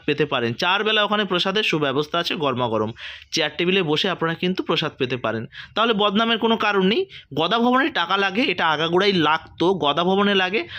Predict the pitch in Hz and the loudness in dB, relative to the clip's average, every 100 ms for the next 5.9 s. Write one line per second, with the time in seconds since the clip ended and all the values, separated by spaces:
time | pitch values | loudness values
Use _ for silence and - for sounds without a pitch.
0 | - - - 190 190 202 214 185 175 349 | -18 -16 0 2 4 2 0 0 -2 -4
1 | - - - - - - 135 131 127 135 | -8 -18 -20 -20 -18 -6 -2 0 0 -2
2 | 170 220 214 220 214 170 151 185 - - | -2 0 2 2 2 2 0 0 -4 -2
3 | 147 156 165 196 226 - 147 113 104 117 | -4 0 0 2 0 0 0 2 -2 -6
4 | - - - 175 185 180 214 185 165 190 | -10 -12 -2 -2 0 -2 0 0 0 -2
5 | 202 208 196 202 180 180 180 233 | 0 0 2 0 0 -4 0 -2